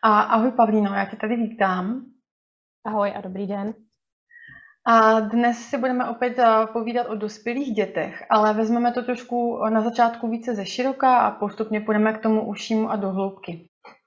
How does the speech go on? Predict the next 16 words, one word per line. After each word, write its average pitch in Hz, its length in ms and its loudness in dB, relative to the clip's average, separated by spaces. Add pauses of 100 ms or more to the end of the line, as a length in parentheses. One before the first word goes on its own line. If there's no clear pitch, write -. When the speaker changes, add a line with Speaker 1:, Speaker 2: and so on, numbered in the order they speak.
(380)
Speaker 1:
A 226 260 6
rodina 233 280 6
má 262 140 8
mnoho 233 280 6
funkcí. 190 840 -8 (260)
A 202 260 6
jedna 220 380 6
z 214 60 2
nich 220 380 6
je 202 100 2
například 208 420 -2
reprodukční, 220 840 0
pak 214 180 -4
dále 208 280 0
sociálně, 220 720 0
ekonomická, 202 920 -2